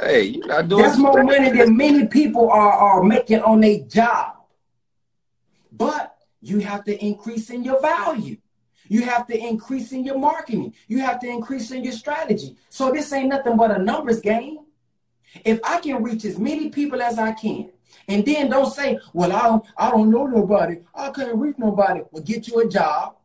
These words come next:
Speaker 2: Use that job as the funding. Then guess what? Now you find somebody who has the target audience that you have.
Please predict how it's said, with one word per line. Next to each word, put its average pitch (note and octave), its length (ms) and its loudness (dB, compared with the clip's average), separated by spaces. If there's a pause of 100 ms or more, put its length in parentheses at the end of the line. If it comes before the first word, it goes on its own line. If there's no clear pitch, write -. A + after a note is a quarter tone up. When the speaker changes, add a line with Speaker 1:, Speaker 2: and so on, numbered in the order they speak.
(360)
Speaker 2:
Use G#3+ 300 -2
that A3 260 0
job G#3 480 -2 (180)
as G#3 220 -6
the C#4 100 -10 (100)
funding. E3 540 -4 (220)
Then A3+ 320 -6
guess G3+ 220 -2
what? F#3 300 -6 (120)
Now A#3 240 -4
you A3 220 -4
find C4 400 -6
somebody F3+ 680 -6 (220)
who G#3+ 120 0
has G3+ 260 -4
the D#3 160 -10
target A#3+ 580 -2
audience A#3 400 0
that F3+ 260 -2
you C#4+ 140 -4
have. F3+ 380 -2